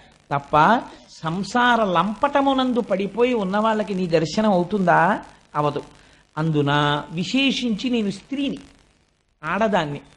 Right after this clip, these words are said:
కాబట్టి సహజంగా నాకు కర్మ చేసేటటువంటి అధికారం తక్కువ. అందుకని నేను విశేషమైనటువంటి పూజలు, వ్రతాలు, నోములు, అభిషేకాలు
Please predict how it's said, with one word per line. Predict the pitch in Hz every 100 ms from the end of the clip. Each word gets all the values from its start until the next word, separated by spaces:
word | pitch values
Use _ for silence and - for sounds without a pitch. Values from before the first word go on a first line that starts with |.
| -
కాబట్టి | 208 208 196 185 196 214 - -
సహజంగా | - 151 202 196 226 240 262 302 - - 196
నాకు | 233 226 214 262 262 -
కర్మ | 190 254 277 277
చేసేటటువంటి | 269 269 262 254 254 240 220
అధికారం | 165 208 208 247 247 220
తక్కువ. | 202 - 156 - - - _ _ 190
అందుకని | 233 247 254
నేను | 240 262 233
విశేషమైనటువంటి | 208 254 277 269 269 262 254 233 240 226
పూజలు, | - 202 214 247 262
వ్రతాలు, | 233 202 220 226 247
నోములు, | 247 220 220 226 247
అభిషేకాలు | 202 180 233 220 220 226